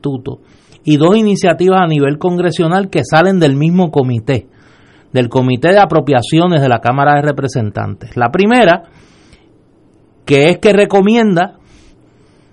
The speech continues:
que el dinero que se asignó al Departamento de Justicia para una consulta sobre el estatus político se utilice, pero que en esa consulta no se incluya la relación actual.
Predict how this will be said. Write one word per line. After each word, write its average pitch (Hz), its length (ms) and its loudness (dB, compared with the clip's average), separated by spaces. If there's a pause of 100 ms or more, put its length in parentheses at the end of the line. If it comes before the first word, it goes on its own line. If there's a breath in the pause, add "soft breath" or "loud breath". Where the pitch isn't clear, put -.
(140)
que 156 120 2
el 147 120 2
dinero 185 440 4
que 202 120 2
se 196 120 0
asignó 170 340 0
al 214 100 2
Departamento 156 720 0
de 180 80 2
Justicia 175 600 -2
para 120 240 0
una 165 180 -2
consulta 180 560 0
sobre 131 260 -4
el 123 80 -2
estatus 139 420 -2
político 190 600 -2 (360 soft breath)
se 160 220 0
utilice, 175 580 2
pero 156 200 0
que 139 120 -6
en 139 100 -2
esa 160 200 0
consulta 202 500 0
no 156 140 0
se 196 140 -2
incluya 202 400 0
la 160 120 4
relación 143 560 -2
actual. 143 460 -2